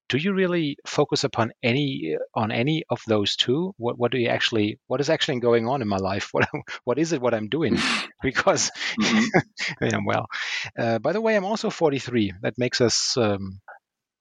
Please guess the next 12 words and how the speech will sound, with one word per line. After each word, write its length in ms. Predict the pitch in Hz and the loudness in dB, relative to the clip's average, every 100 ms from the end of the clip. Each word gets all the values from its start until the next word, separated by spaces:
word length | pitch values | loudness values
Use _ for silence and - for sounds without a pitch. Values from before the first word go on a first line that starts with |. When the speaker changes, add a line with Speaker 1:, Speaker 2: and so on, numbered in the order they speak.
| _ _ _ _ | _ _ _ _
Speaker 1:
something, 380 | - 151 113 98 | -2 -2 -2 -4
I 80 | 92 | -4
guess. 340 | 92 - - - | -4 -4 -6 -4
I 80 | 113 | -4
don't 140 | 95 | -4
know, 220 | 85 - - | -6 -10 -10
but 140 | - 85 | -10 -4
Speaker 2:
That's 240 | - 147 151 | 2 2 4
great. 280 | 127 90 - | 0 0 -2
Well, 120 | - | -2
Speaker 1:
<laughs> 640 | - - 135 - 165 - | -2 0 0 2 2 2
okay. 240 | - - | 2 2